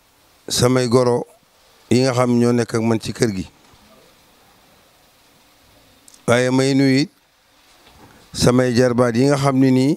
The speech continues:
ñooy soxnay Serigne Cheikh Kane, muy soxna May Fall ak soxna Absa Ndiaye. Waaye may nuyu nag sama dëkkandoo yi nga xam ni fu ma geesoo rek gis leen.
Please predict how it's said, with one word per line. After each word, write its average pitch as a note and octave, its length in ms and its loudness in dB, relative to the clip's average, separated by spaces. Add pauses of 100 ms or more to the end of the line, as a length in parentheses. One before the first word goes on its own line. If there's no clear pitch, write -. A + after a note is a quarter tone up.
ñooy B2 180 0
soxnay A#2+ 420 -2 (500)
Serigne A#2+ 480 -2
Cheikh A#2 240 -2
Kane, A2 240 -2 (880)
muy G#2 140 2
soxna A#2 280 0
May A#2 200 0
Fall A#2 320 -2 (1900)
ak G#2 140 -2
soxna A2+ 280 0
Absa G#2 240 -2
Ndiaye. F#2+ 240 -2 (1800)
Waaye B2 260 2
may D3 240 0
nuyu D#3+ 320 2
nag C3+ 140 0 (600)
sama C#3+ 300 2
dëkkandoo C3+ 480 0
yi E3 140 2
nga E3+ 80 2
xam C#3+ 240 -2
ni G#2 200 -4 (1400)
fu - 260 -6
ma C3+ 160 -2
geesoo C3 340 -2
rek A#2 120 -4
gis G#2 160 -4
leen. F#2+ 200 -4